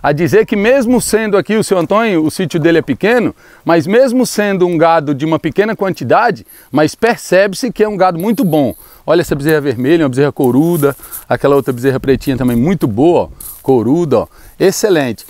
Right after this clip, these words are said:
Então tá aqui um detalhe que tem que ser bem observado. O que a gente tem de bom é melhor de inserir no mercado. Essa é uma realidade. Mas voltando para o que a gente tava falando sobre a gente começar com pouco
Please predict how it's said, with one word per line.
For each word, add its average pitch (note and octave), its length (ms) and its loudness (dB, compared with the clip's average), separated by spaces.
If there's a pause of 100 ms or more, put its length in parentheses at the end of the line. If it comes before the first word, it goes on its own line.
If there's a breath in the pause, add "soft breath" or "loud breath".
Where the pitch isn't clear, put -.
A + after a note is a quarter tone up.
(280 loud breath)
Então A3+ 200 0
tá B3+ 160 2
aqui A#3 200 -2
um A#3 120 2
detalhe A3 640 2 (180)
que F3+ 100 -2
tem G3+ 160 0
que - 80 -10
ser G3+ 140 2
bem G#3+ 160 0
observado. E3 760 0 (260 soft breath)
O C3 80 -4
que E3 140 0
a D#3 80 4
gente A2+ 280 -2
tem A3 200 0
de G3+ 80 -2
bom F3+ 340 2 (380 soft breath)
é C3+ 80 2
melhor E3+ 580 2 (260)
de C3+ 140 -2
inserir E3 440 0
no F3+ 60 -4
mercado. A#2+ 560 -2 (280 loud breath)
Essa C#3 260 0
é D#3 40 2
uma D#3 100 2
realidade. C#3 580 0 (400 loud breath)
Mas A3+ 160 2
voltando C4+ 380 2
para C4 180 2
o A#3 60 2
que - 100 -2
a A3+ 80 2
gente G3+ 240 -6
tava F#3+ 180 2
falando F#3 320 -2
sobre F3+ 300 0
a E3+ 80 4
gente D#3+ 220 -6
começar F3+ 480 -2
com F3+ 160 -10
pouco G3+ 500 0